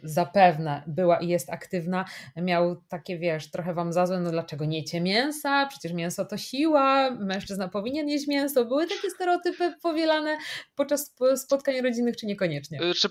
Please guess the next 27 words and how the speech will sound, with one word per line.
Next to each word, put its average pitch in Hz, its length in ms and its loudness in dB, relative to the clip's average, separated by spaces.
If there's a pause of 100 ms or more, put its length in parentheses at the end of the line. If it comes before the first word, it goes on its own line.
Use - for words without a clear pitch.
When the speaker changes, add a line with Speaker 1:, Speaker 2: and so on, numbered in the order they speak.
(140)
Speaker 2:
jeżeli 185 240 6
chodzi 202 280 2
o 180 160 8
ogólnie 185 400 6
podczas 170 320 4
spotkań 175 420 4
rodzinnych, 170 360 -2
to 175 100 -4
zawsze 185 220 10
Speaker 1:
Mhm. 151 80 4
Speaker 2:
jesteśmy 147 380 -2
tą, 143 340 0
tymi 147 260 -2
osobami, 139 480 2
które 143 260 0
wybrzydzają, 139 720 6
bo, 131 440 2 (480)
e, 131 520 -6 (140)
nie 143 220 -2
jedzą 139 320 4
mięsa 131 460 2
i 131 200 -4
nabiału. 131 520 0 (760)
E, 131 320 0
więc 139 260 -10
to 156 100 8
jakby 143 580 8